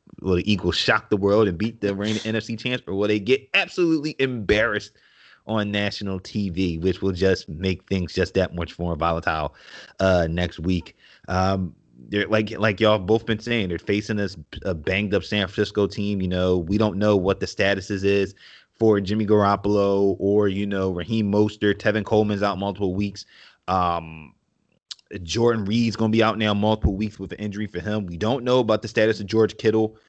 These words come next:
Uh, they, they don't have Solomon Thomas. They don't have, um,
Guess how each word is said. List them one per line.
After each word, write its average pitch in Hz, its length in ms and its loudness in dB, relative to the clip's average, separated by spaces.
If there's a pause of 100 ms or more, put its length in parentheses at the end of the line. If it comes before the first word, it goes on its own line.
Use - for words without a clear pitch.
(440)
Uh, 62 60 -12 (100)
they, 87 220 -4
they 85 160 -6
don't 113 180 0
have 120 200 4
Solomon 117 360 0
Thomas. 104 420 -4
They 82 140 -8
don't 107 220 -4
have, 107 420 0 (680)
um, 92 580 0